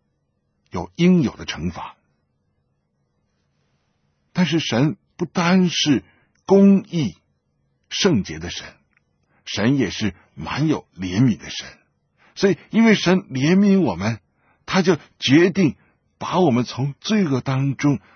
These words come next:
把我们从罪恶的刑罚当中拯救出来。神是满有怜悯的神，神也是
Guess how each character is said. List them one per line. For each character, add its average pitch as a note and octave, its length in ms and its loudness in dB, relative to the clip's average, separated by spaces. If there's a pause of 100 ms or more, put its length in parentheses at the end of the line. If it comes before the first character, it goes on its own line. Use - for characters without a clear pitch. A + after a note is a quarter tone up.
(140)
把 D#3 140 0
我 F3+ 60 4
们 D#3 140 0
从 - 180 0
罪 G3+ 260 -4
恶 F3 120 0
的 D#3 100 2
刑 D3+ 480 -4
罚 C3 160 -8
当 B2+ 240 -6
中 C3 200 -2 (260)
拯 - 260 -8
救 F#2+ 160 -10
出 - 160 -14
来。 - 220 -18 (1900)
神 A#2 300 0
是 G#2+ 300 -2 (300)
满 - 220 -4
有 G#2 260 -4
怜 E2 200 -4
悯 A2 160 2
的 - 80 -20
神， - 340 -14 (300)
神 D#3+ 220 0
也 D3+ 80 2
是 B2+ 200 -4